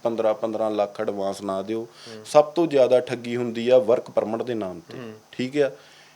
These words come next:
Speaker 1: ਕੋਈ ਵੀ ਵਰਕ ਪਰਮਿਟ ਅਪਲਾਈ ਨਾ ਕਰੋ,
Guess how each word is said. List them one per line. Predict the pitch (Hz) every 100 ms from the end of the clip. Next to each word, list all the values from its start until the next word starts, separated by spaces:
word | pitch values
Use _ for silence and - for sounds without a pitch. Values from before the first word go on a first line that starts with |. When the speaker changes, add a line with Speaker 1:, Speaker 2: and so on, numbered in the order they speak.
| _ -
Speaker 1:
ਕੋਈ | 165 185
ਵੀ | 165 170
ਵਰਕ | 143 143
ਪਰਮਿਟ | 151 143 127 131 131 131 - _ -
ਅਪਲਾਈ | 117 120 113 113
ਨਾ | 117 107
ਕਰੋ, | 110 127 135 139